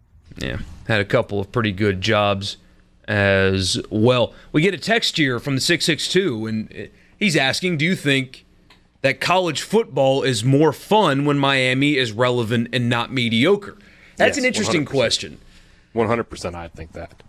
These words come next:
Speaker 1: And Haydad and I differ on this because, generally speaking, I don't think any sport needs one team to be good to make it more enjoyable.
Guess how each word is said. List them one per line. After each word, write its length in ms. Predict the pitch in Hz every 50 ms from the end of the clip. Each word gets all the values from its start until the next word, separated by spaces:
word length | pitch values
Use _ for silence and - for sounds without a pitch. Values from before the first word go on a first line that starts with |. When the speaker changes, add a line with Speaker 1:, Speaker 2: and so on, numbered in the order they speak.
| _ _ - - -
Speaker 1:
And 300 | 170 180 156 165 170 165
Haydad 280 | 156 185 202 226 226
and 100 | 214 190
I 80 | 185 165
differ 340 | 135 156 175 - - 120 110
on 160 | 98 98 92
this 220 | 90 80 - -
because, 540 | - 113 113 - 127 117 113 104 - - - - - - - - 62 - - 131
generally 560 | 113 104 139 175 190 214 220 214 208 208 196
speaking, 560 | - - 135 123 107 101 - 107 104 117 131
I 160 | - 135 151 165
don't 260 | 180 185 175 127 -
think 360 | 156 160 151 143 135 - -
any 280 | - 160 180 190 190 165
sport 520 | 131 - - - 139 139 143 139 139 -
needs 640 | 131 131 139 143 147 151 151 151 147 143 123 117 127 196
one 480 | - 107 123 117 135 156 170 170 156
team 300 | - - 165 156 151 143
to 60 | 131
be 120 | 120 131 123
good 280 | 110 104 131 135 131 104
to 80 | 127
make 180 | 127 127 123 -
it 80 | 131 -
more 200 | 120 117 117 110
enjoyable. 560 | 107 101 123 113 110 101 82 80 - -